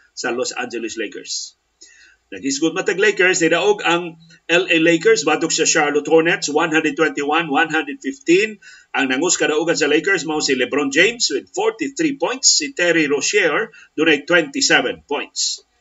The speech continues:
Samtang Brooklyn Nets nilubong sa San Antonio Spurs, one hundred thirty-nine one hundred three. Si Kyrie Irving mo'y nangus ilang kadaugan uban ang iyang twenty-seven points. Si Kevin Durant dunay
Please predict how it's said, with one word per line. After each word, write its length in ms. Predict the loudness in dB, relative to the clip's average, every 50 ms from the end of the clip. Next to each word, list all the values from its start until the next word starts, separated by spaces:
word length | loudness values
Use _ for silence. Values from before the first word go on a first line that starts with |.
| -20 -16 -6
Samtang 520 | -2 -2 -2 0 2 0 0 0 0 -2
Brooklyn 400 | -2 -2 -2 0 0 0 2 2
Nets 520 | 2 -2 -2 -4 -4 -4 -4 -4 -6 -8 _ _ _ _ _ _ _
nilubong 480 | -4 0 2 2 4 4 4 4 4 2
sa 200 | 0 0 0 2
San 160 | 2 2 0
Antonio 320 | 0 0 0 0 0 0
Spurs, 480 | 0 0 0 0 0 2 2 2 2 2
one 160 | 0 0 2
hundred 240 | 0 -2 -2 -2 0
thirty-nine 640 | 0 0 2 2 2 2 2 2 2 -2 -4 -6 -14 -20 -20 _ -6 -2
one 240 | 2 2 2 2
hundred 400 | 2 0 0 0 0 -2 -2 0
three. 240 | 2 4 4 2 2
Si 240 | -2 -4 -4 -4 -4
Kyrie 400 | 0 2 4 4 4 4 2 4
Irving 400 | 6 6 6 4 2 -2 -2 -8
mo'y 160 | -6 -6 -4
nangus 320 | -4 -4 -2 -2 -2 -2 -2
ilang 160 | -2 -2 -4
kadaugan 480 | -4 -2 -2 -2 0 0 0 -2 -2
uban 240 | -2 -4 -4 -4 -4
ang 80 | -4 -6
iyang 160 | -6 -8 -6
twenty-seven 720 | -4 -2 -2 -2 -4 -4 -4 -2 0 0 -2 -2 -6 -6
points. 320 | -4 -4 -4 -4 -4 -6 -6
Si 80 | -2
Kevin 240 | -2 -2 0 0 -2
Durant 320 | -4 -2 -4 -4 -4 -6 -4
dunay 320 | -2 0 0 0 -2